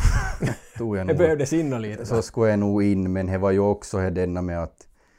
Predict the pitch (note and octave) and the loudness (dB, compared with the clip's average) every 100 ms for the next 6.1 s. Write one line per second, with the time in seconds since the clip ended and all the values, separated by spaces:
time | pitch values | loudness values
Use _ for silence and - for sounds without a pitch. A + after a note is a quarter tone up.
0 | _ - A2 G#2 G2+ F2+ D#2+ F2+ D#2+ D#2+ | _ -2 2 4 4 2 -2 -4 -4 -6
1 | - - F2 D#2+ D#2 D#2 - _ _ _ | -8 -6 -4 -4 -4 -6 -10 _ _ _
2 | _ - - - F2+ F#2 F2 F2 E2+ E2+ | _ -20 -18 -14 -10 -8 -6 -4 -2 -2
3 | F2+ E2+ D#2+ F2 E2 D#2+ D#2 - D#2+ D#2 | -4 -4 -4 -4 -4 -4 -8 -8 -10 -10
4 | - F#2 F2 E2+ E2 E2 - E2 D#2+ F2 | -12 -8 -6 -6 -6 -6 -8 -8 -8 -10
5 | E2 E2 D#2+ D#2+ A1+ D2 - _ - G#2+ | -8 -6 -6 -10 -14 -16 -18 _ -14 -14